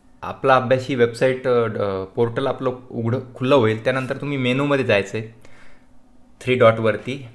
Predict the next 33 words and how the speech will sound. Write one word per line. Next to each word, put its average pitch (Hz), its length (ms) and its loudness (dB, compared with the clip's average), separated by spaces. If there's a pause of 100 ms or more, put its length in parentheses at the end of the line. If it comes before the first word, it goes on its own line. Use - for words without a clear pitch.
(100)
मेनूवरती 127 720 -2
गेल्यानंतर 127 520 0
तुम्हाला 127 300 -4 (200)
नीट 120 300 -2
यू 127 80 -4
जी 127 100 -6
दोन 120 140 -2
हजार 120 160 0
पंचवीस 120 540 -8 (280)
काउन्सिलिंग 113 460 -2
रजिस्ट्रेशन 123 500 -2
असा 120 160 -2
टॅब 120 280 0
आहे, 120 100 0
त्याच्यावरती 117 340 -2
क्लिक 135 260 -10
करायचं 107 300 0
आहे. 110 100 -10 (680)
क्लिक 135 220 -2
केल्यानंतर 139 460 0
तुम्हाला 127 380 0
जो 139 140 -2 (100)
फॉर्म 120 220 0
अगोदर 120 320 -2
मी 131 120 -4
दाखवलेला 120 440 0
आहे, 117 140 -6
तो 143 60 -2
ओपन 143 380 0
होईल. 104 380 -6 (1400)
फॉर्म 127 220 0
ओपन 139 240 -2
झाल्यानंतर 127 500 0